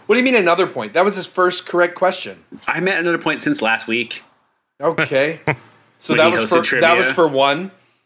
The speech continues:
Speaker 2: <laughs> Yeah, he gets, it's one to zero.
Speaker 1: Okay.
Speaker 2: Uh, okay, here we go. Most popular T V shows.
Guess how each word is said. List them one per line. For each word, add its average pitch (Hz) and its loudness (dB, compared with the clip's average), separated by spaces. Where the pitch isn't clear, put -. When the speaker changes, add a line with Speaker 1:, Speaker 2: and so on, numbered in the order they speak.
Speaker 2:
<laughs> - -4
Yeah, 123 -2
he 117 -4
gets, 135 -4
it's - -4
one 160 0
to 151 -2
zero. 113 -2
Speaker 1:
Okay. 156 0
Speaker 2:
Uh, 113 -2
okay, 139 0
here 120 -2
we 131 0
go. 101 -2
Most 135 0
popular 139 -2
T - -2
V 123 -4
shows. 92 -4